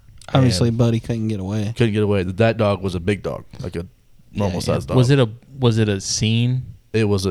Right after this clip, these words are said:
Speaker 2: it was a violent scene from what I've been told.
Speaker 3: Really?
Speaker 2: Yes.
Speaker 1: Yeah. I mean, I will say we had a, um,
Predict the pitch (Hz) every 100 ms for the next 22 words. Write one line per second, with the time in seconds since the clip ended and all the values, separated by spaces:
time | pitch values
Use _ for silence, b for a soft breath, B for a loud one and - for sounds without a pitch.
0 | - 104 85 101 92 87 92 98 95 90
1 | - 98 92 - 92 87 92 104 104 104
2 | 95 101 101 98 85 117 107 107 117 -
3 | - 127 147 147 139 117 123 127 131 -
4 | 113 101 120 120 117 110 107 95 - 113
5 | 110 104 101 120